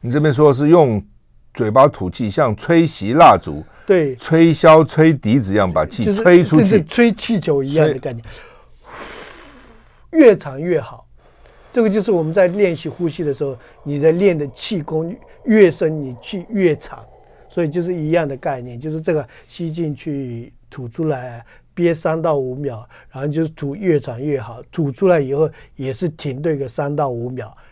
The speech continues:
Speaker 2: 然后这样就是一个cycle，大概七次左右。
Speaker 1: 七次，甚至你说还有二十一次，
Speaker 2: 对，对，对，
Speaker 1: 它都是七，
Speaker 2: 对，对。
Speaker 1: 七或二十一。
Speaker 2: 因为那个都是，就是在印度或是西藏讲都是吉祥的数字。
Speaker 1: 哦。
Speaker 2: 它有数字，比方说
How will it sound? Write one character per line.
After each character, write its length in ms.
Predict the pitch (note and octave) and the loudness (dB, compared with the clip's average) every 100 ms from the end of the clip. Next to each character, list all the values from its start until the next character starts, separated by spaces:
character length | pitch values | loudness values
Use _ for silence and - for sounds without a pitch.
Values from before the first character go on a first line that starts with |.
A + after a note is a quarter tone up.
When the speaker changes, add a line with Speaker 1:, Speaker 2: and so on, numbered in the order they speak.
| - | -10
Speaker 2:
然 120 | C#3 | -8
后 60 | D3 | 2
这 120 | G3 | 2
样 200 | D3+ B2+ | 2 -2
就 100 | D3 | -10
是 140 | - | -8
一 140 | E3 D3+ | -6 -4
个 100 | C#3 | -4
cycle， 400 | D3 C#3+ C#3+ A#2+ | -4 -4 -6 -8
大 140 | C#3 | -8
概 120 | C#3 C3 | -8 -12
七 240 | - - D#3 | -12 -10 -8
次 200 | E3+ G#2+ | -6 -6
左 240 | B2 A#2 | -6 -8
右。 180 | B2 - _ - | -10 -16 _ -6
Speaker 1:
七 40 | |
次， 80 | C#3+ | -4
甚 60 | B2 | 0
至 100 | D#3 | 0
你 60 | |
说 120 | B2 | 0
还 100 | G#2 | 0
有 40 | A#2 | 2
二 160 | D3 | 0
十 160 | G#2+ A#2+ | 0 -4
一 80 | B2 | -6
次， 260 | A#2 F#2+ - | -4 -4 0
Speaker 2:
对， 180 | F3+ | 2
对， 20 | E3 | 4
对， 100 | D#3+ | 4
Speaker 1:
它 60 | |
都 80 | D#3 | 4
是 180 | D#3 D3 | 2 2
七， 300 | C3 D3 C#3 | 0 0 -2
Speaker 2:
对， 20 | |
对。 40 | - _ _ | -8 _ _
Speaker 1:
七 400 | - C#3 C3+ C3 | -8 -4 -2 -2
或 260 | B2+ B2 G#2+ | 0 2 4
二 140 | B2+ | 4
十 160 | - F#2 | 2 -4
一。 120 | G2 | -2
Speaker 2:
因 80 | A#3+ | 2
为 80 | G#3 | 6
那 100 | A#3 | 8
个 100 | G3+ | 8
都 220 | G#3+ G#3+ | 8 6
是， 220 | G#3+ F#3+ | 4 -2
就 120 | F3+ | 0
是 120 | G3+ F#3+ | -2 4
在 160 | A#3+ | 4
印 260 | G3+ A3 G3 | 6 2 0
度 280 | G#3 F3 D3+ | 0 0 2
或 160 | G#3+ | 0
是 160 | F#3+ F#3 | 0 -2
西 180 | - F#3 | -4 0
藏 240 | F#3 D3+ - - | 0 0 -6 -2
讲 260 | C#3+ A#2+ | -2 -2
都 220 | C3 F#3 | 0 0
是 100 | F#3 | 0
吉 220 | D#3+ D3 D3 | -4 -8 -8
祥 200 | C3+ A#2+ | -8 -10
的 80 | |
数 220 | A#2 C#3+ A2 | -14 -16 -16
字。 180 | - - _ - | -20 -20 _ -18
Speaker 1:
哦。 140 | D#2+ - - | -16 -10 0
Speaker 2:
它 100 | A3 | 2
有 120 | F3 | 2
数 280 | - A#3 D#3+ | 0 -4 -4
字， 180 | E3+ | -6
比 120 | C#3+ C#3 | -6 -4
方 100 | |
说 100 | D3+ | -6